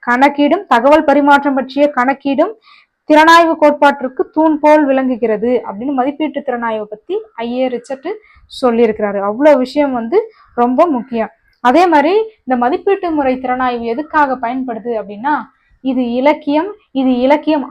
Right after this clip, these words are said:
அல்லாதது என்று பிரித்து பார்ப்பதற்கும் தான் பயன்படுது, பகுத்துணர்வதற்கும் பயன்படுது அப்படின்னு சொல்றாங்க. ஏதோ ஒண்ணு எழுதி எடுத்துட்டு வந்துட்டு அது இலக்கியம்னு சொல்ல முடியாது. கண்டபடிக்கு நம்ம கிறுக்குவோம், கிளாஸ்ல உட்காந்து எழுதி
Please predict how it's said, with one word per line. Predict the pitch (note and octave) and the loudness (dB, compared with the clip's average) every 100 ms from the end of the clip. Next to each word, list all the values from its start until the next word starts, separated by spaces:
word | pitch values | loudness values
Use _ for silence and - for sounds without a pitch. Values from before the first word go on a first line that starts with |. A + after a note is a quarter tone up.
| A3 | -4
அல்லாதது | B3 D4 D#4 C4+ B3 C4 B3+ | 4 6 6 4 0 -4 -4
என்று | A#3+ A#3+ - | -6 -8 -6
பிரித்து | F4 F4+ F#4 D4+ | -6 -4 -4 0
பார்ப்பதற்கும் | C4+ C4 A#3 A#3 A#3 A3 | 0 -2 -10 -10 -10 -2
தான் | - - - - _ | -2 -2 -16 -20 _
பயன்படுது, | B3+ C4 B3 A3 A3+ A3+ G#3+ | 0 0 -2 -2 -2 -2 0
பகுத்துணர்வதற்கும் | C4 E4 G#4 E4 D4 C#4+ B3+ A#3 A3 G4 A4 _ _ - | 0 0 0 -2 0 2 2 0 -2 -10 -10 _ _ 0
பயன்படுது | C4 C4 B3+ G#3 A#3 | 0 0 -4 -2 -2
அப்படின்னு | G#3+ G#3+ A3+ | -4 -6 -12
சொல்றாங்க. | G#3+ G#3 G3+ G3+ | -14 -14 -12 -6
ஏதோ | A3+ E4 F#4 | 2 4 4
ஒண்ணு | F4+ E4 | 0 0
எழுதி | D#4 E4 | 0 0
எடுத்துட்டு | D#4 D4 C#4+ | -4 -4 -8
வந்துட்டு | C4 C4+ | -4 -4
அது | B3 A#3+ | -4 -6
இலக்கியம்னு | B3+ C4+ C4+ B3+ | -6 -8 -12 -12
சொல்ல | A3 A3 | -16 -12
முடியாது. | G#3 G3+ F#3+ _ _ _ _ _ | -8 -8 -10 _ _ _ _ _
கண்டபடிக்கு | C4 C#4+ D#4 D#4 D#4 D#4 | -4 0 0 0 -2 -2
நம்ம | C#4 C#4 | -2 -2
கிறுக்குவோம், | D4+ D4 C4+ C4 - _ _ _ - | -4 -4 -4 -4 -6 _ _ _ -2
கிளாஸ்ல | C4+ C4 D4 B3+ | -2 0 -2 -2
உட்காந்து | C4+ C4 | -2 0
எழுதி | C4 | 0